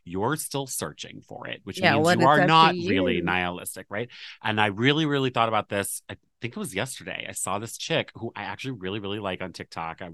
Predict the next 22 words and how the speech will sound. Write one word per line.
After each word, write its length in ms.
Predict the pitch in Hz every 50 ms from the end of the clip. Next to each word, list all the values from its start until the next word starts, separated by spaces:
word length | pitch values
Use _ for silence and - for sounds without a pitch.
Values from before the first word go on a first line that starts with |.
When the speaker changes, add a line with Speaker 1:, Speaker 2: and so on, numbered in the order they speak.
| 92 -
Speaker 1:
I'll 180 | - 104 101 95
maybe 280 | 98 101 104 101 98 92
mention 360 | 92 95 90 - - 90 87
her, 40 | 87
like, 140 | - - -
later 460 | 95 90 92 95 87 87 90 90 95
and 260 | 98 101 98 - 92 - _ _ 120 98
when 100 | 107 95
we 60 | 92
do 140 | 85 101 90
an 80 | 87 -
episode 320 | - - - - 95 90
on 80 | 98 104
this, 160 | - - - - - - - - _
but 60 | -
I 40 | 113
thought 160 | - - 107
it 60 | 104 95
was 100 | - -
so 220 | - - 104 95
fascinating. 720 | - 101 90 90 98 - - 101 101 110 117 139 156 180 185 - - - - - - _ _ _ _ _ _ _ _ _ _ _ _ _ _ _ -
She 520 | - - - - 120 120 117 113 113 117